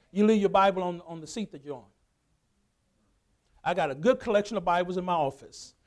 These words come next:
so I don't even have to buy anymore 'cause I'm using the ones you guys leave here. This one I've been using for the last couple of years. I didn't buy it.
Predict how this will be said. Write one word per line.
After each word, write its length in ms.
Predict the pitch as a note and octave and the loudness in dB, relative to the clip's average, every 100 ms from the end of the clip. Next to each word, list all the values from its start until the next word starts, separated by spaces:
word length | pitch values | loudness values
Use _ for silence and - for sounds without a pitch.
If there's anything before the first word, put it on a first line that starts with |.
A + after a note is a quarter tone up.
| _ | _
so 100 | - | 0
I 40 | F#3+ | 2
don't 80 | A3 | 2
even 80 | |
have 140 | G#3+ F3 | 0 0
to 60 | |
buy 300 | D#3 F3+ G#3+ | 2 4 4
anymore 380 | F#3 D#3+ C#3+ B2 _ _ _ | 4 -4 -10 -14 _ _ _
'cause 140 | - G3 | -6 -4
I'm 120 | F#3 | -2
using 280 | A3+ A#3 G#3+ | 0 0 0
the 40 | |
ones 220 | G#3+ G3+ | 0 0
you 80 | G3+ | 0
guys 260 | G#3+ F#3 F3+ | 2 2 2
leave 280 | G#3+ G3+ F3+ | -2 -4 -6
here. 180 | C3+ - _ - - _ - _ - _ - - - _ - - - _ _ _ _ | -8 -12 _ -20 -20 _ -20 _ -20 _ -20 -20 -20 _ -20 -20 -20 _ _ _ _
This 180 | C#3+ A3+ | 2 4
one 80 | A#3 | 4
I've 140 | G#3 | 2
been 80 | G#3 | 2
using 240 | G3+ A3+ G3 | 0 0 0
for 100 | G3 | 0
the 60 | |
last 240 | G3 F#3+ - | 2 2 0
couple 220 | G#3+ G3 | -4 -2
of 40 | |
years. 200 | B3+ F3 | -4 0
I 120 | D3 | 0
didn't 160 | A#3+ C4+ | 0 2
buy 260 | E3 D#3+ B3 | 2 2 0
it. 420 | - _ - | -6 _ -20